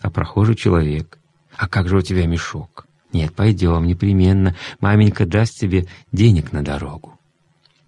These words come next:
Во всём поведении и словах этих детей — слышится горячее усердие к странноприимству и благотворительности, которое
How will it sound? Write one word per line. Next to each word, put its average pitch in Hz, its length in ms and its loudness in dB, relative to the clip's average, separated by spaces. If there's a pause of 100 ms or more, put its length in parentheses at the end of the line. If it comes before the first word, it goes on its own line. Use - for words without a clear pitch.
(320)
Во 110 80 2
всём 131 240 2
поведении 87 920 2 (500)
и - 60 -2
словах 107 520 0
этих 92 240 -4
детей — 82 600 -6 (680)
слышится 123 520 0
горячее 104 500 0
усердие 98 800 0 (200)
к - 60 -20
странноприимству 101 1160 2
и 95 40 4
благотворительности, 90 1200 0
которое 92 580 0